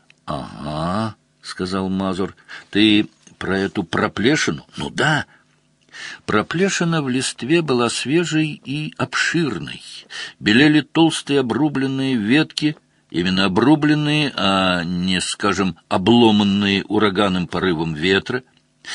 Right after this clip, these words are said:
Оттуда и ниже до самой воды тянулся явственно различимый след.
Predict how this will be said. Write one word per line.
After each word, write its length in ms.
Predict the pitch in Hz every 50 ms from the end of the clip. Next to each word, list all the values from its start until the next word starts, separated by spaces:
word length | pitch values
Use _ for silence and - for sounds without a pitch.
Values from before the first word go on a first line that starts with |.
| - - -
Оттуда 640 | - 190 - - _ - 175 196 190 156 135 113 104
и 240 | - - - 123 123
ниже 400 | 127 143 165 165 143 120 - 87
до 160 | 80 95 95
самой 320 | - - 120 113 90 80
воды 300 | 73 85 95 131 190 180
тянулся 580 | 160 - 101 117 156 165 156 - - 113 104 - - - - _
явственно 600 | - - 139 165 160 - - 139 143 143 131 110
различимый 760 | 107 110 104 - 95 92 90 - - - - 73 71 67 67
след. 560 | - - - 90 92 104 95 - - -